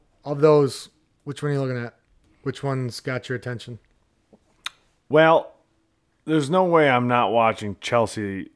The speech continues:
Speaker 2: Liverpool. And to be honest, I'm interested to know if, I don't know, lackluster, I think, describes Chelsea's performance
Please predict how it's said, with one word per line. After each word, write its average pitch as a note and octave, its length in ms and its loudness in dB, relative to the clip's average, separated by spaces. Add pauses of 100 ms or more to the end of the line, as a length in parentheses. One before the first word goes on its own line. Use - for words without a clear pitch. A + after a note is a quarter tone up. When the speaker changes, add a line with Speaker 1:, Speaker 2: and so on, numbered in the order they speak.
Speaker 2:
Liverpool. E2 640 -12 (420)
And B2+ 420 0 (300)
to D3 120 -10
be C#3 180 -2
honest, C#3+ 400 2
I'm C#3 180 0
interested C#3 500 -6
to A#2 80 -8
know A#2 260 2
if, G2+ 140 -2 (1160)
I D3+ 60 2
don't F#3 100 4
know, F3+ 300 4 (160)
lackluster, E3 840 4
I B2 100 2
think, B2 240 -4
describes G#2+ 760 -4
Chelsea's A#2+ 500 -2
performance C3 880 -4